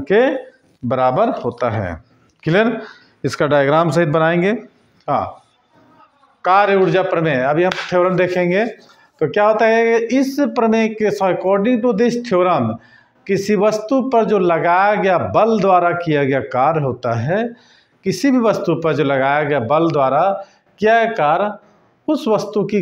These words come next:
गतिज ऊर्जा में परिवर्तन के बराबर होता है। ठीक है, मान लो किसी वस्तु पर मैं बल लगा रहा हूँ, बल लगाने को कुछ कार्य करता है। ये कोई वस्तु है, इस पर मैं force लगाया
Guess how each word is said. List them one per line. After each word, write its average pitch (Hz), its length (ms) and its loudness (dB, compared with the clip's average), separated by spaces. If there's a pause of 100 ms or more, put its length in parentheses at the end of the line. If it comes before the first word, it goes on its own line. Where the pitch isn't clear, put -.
गतिज 147 520 -2
ऊर्जा 135 300 0
में 196 300 -2
परिवर्तन 131 500 -2 (100)
के 214 100 -2
बराबर 117 360 -2
होता 92 300 -8
है। 90 100 -12 (500)
ठीक 233 160 0
है, 123 260 -4 (1400)
मान 190 280 2
लो 247 80 2
किसी 233 300 -2
वस्तु 202 340 0
पर 208 160 0
मैं 185 160 0
बल 170 160 2
लगा 143 300 0
रहा 110 140 -2
हूँ, 101 500 -8
बल 151 220 0
लगाने 185 360 0
को 180 100 0
कुछ 180 200 -2
कार्य 160 320 0
करता 175 320 -4
है। 143 180 -4 (760)
ये 175 120 2
कोई 175 180 2
वस्तु 175 400 2
है, 160 80 4
इस 160 60 -2
पर 180 120 0
मैं 165 80 2 (100)
force 180 280 0
लगाया 147 440 0